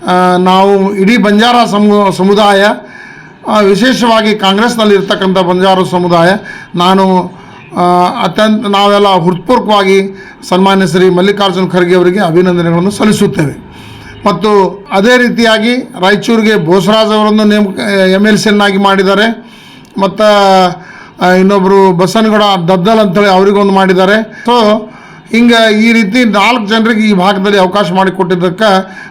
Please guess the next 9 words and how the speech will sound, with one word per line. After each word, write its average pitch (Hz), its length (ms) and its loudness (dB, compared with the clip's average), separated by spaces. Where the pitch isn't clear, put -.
ನಾವು 170 540 0
ಸನ್ಮಾನ್ಯ 190 420 2
ಕ-, 185 140 -4
ಮಲ್ಲಿಕಾರ್ಜುನ್ 190 800 0
ಖರ್ಗೆ 185 260 0
ಸಾಹೇಬರಿಗೆ 190 760 0
ನಮ್ಮ 175 220 0
ಅಭಿನಂದನೆಯನ್ನು 180 720 2
ತಿಳಿಸ್ತೀವಿ. 180 600 -2